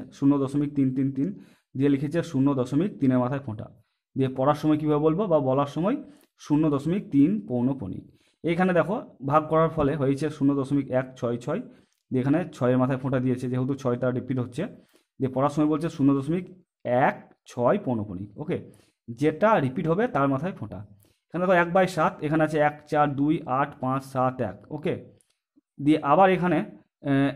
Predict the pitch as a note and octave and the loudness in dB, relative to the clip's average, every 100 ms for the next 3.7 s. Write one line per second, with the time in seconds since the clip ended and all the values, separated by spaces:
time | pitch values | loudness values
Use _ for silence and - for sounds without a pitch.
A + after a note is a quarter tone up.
0 | - E3 E3 - E3+ D#3 E3+ D#3+ D3 E3+ | 0 -2 -2 0 2 2 2 4 2 0
1 | C#4+ - - D3+ E3+ - D3+ D3+ - - | -4 -6 -2 0 0 -2 0 2 0 -12
2 | - D#3+ E3+ E3+ E3+ C#3 C#3+ D3 D3 B2+ | -6 -2 0 0 0 -2 -2 0 0 2
3 | F3 - - _ _ C3+ | -2 -4 -16 _ _ -2